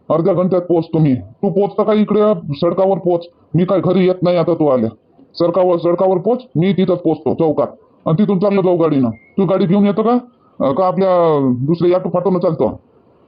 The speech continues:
काहून का काका, तुझी गाडी कुठं गेली? तू गाडी घेऊन ये ना. तू फोर व्हीलर घेऊन ये, फोर व्हीलर चांगला,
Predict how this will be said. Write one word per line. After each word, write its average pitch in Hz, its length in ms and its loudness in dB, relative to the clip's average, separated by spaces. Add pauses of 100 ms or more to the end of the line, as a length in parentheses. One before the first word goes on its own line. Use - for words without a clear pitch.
(340)
काहून 226 180 2
का 302 80 2
काका, 254 240 0
तुझी 220 360 -4
गाडी 240 180 2
कुठं 302 180 0
गेली? 247 180 4 (540)
तू 233 60 0
गाडी 262 200 2
घेऊन 254 240 2
ये 247 60 2
ना. 240 140 2 (480)
तू 214 300 2
फोर - 400 -4
व्हीलर 247 180 2
घेऊन 240 240 2
ये, 220 100 2
फोर 196 240 -2
व्हीलर 190 200 2
चांगला, 190 420 0